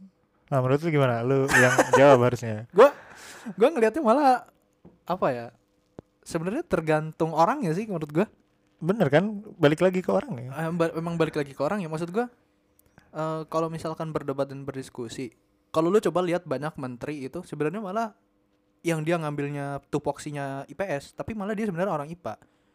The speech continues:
Speaker 2: Kayak dulu waktu misalkan zaman Gus Dur, ada menteri namanya Rizal Ramli. Dia kan
Speaker 1: Iya.
Speaker 2: menteri juga zaman Jokowi
Speaker 1: Hmm.
Speaker 2: waktu awal-awal. Dia menteri perekonomian kan, Menperin kalau nggak salah. Eh, perindustrian.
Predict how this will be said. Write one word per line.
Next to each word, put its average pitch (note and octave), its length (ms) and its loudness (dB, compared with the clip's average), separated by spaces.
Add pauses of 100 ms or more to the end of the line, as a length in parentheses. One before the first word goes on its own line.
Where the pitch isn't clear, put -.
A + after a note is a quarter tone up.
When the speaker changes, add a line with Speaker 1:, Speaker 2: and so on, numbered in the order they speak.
(520)
Speaker 2:
Kayak C#3+ 260 -2
dulu D#3 260 0
waktu D#3 240 -4
misalkan C#3+ 300 -8
zaman C3+ 200 -10
Gus A#2+ 200 -14
Dur, C#3 240 -8 (480)
ada C3 200 -12
menteri B2+ 300 -10
namanya D#3 260 -8
Rizal B2+ 220 -6
Ramli. A2 400 -12
Dia C#3 140 -8
kan A#2+ 100 -2
Speaker 1:
Iya. F3+ 80 -2
Speaker 2:
menteri D3+ 200 -6
juga C#3+ 180 -6
zaman B2+ 280 -8
Jokowi B2 280 -6
Speaker 1:
Hmm. C#3 80 -4
Speaker 2:
waktu A#2 160 -10
awal-awal. G#2+ 440 -10 (720)
Dia C#3+ 140 -8
menteri E3+ 240 -8
perekonomian C3+ 580 -8
kan, A#2 160 -12
Menperin B2 520 -10
kalau A#2 160 -14
nggak A2 120 -14
salah. A2+ 220 -14 (640)
Eh, D#3 100 -10
perindustrian. C3 720 -6